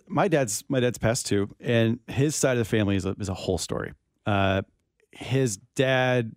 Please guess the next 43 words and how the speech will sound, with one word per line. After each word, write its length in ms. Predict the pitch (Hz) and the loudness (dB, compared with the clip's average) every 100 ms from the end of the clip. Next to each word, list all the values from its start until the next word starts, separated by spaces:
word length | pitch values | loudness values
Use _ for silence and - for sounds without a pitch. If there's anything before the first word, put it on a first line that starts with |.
| _ | _
told 260 | - 127 120 | 0 2 2
him 140 | 120 | 2
he 140 | 120 123 | 2 2
was 360 | 120 98 - - | 0 -2 -8 -8
adopted, 840 | 113 123 117 110 120 110 107 - _ _ | -2 2 2 2 2 2 0 -4 _ _
and 120 | 123 | -2
that 160 | 117 117 | 0 0
was 240 | 117 - - | -2 -6 -12
sorta 540 | - - - - 110 147 | -20 -20 -12 -4 -2 -2
true. 420 | - - 220 208 - - - _ | -4 -2 -2 -2 -6 -20 -20 _
And 80 | 127 | 2
I 40 | |
also 160 | 139 139 | 2 0
told 240 | - 139 | 2 2
him 80 | 135 | 2
he 60 | 127 | 2
had 100 | 120 | 2
a 40 | |
twin. 560 | 110 - 131 127 123 123 | 0 0 2 4 2 0
That 140 | 113 - | -2 -6
ended 200 | 135 123 | -6 -6
up 80 | - | -4
not 300 | 127 131 147 - - | -4 -2 -4 -10 -8
being 240 | 175 135 | -6 -6
true, 360 | - - 214 220 | -10 -4 -2 0
but 280 | 127 117 - - - _ _ _ | 2 2 -2 -14 -20 _ _ _
that 460 | - 139 143 - - | -2 2 2 -2 -4
he 180 | 131 143 | -2 2
did 240 | 123 185 | 2 2
have 220 | 156 143 | 2 0
s-, 180 | 117 - - | -2 -6 -2
he 100 | 120 | 0
did 140 | 123 | 2
have 140 | 156 165 | 0 0
a 40 | |
brother 420 | 139 120 104 104 | 2 4 4 2
who 100 | 107 | 2
had 100 | 107 | 2
a 40 | 110 | 0
big 320 | 101 117 104 | -2 -4 -2
family, 480 | - 104 101 98 98 | 0 0 2 0 -2
and 100 | 104 | -4
so 460 | - 113 107 101 | 0 2 2 2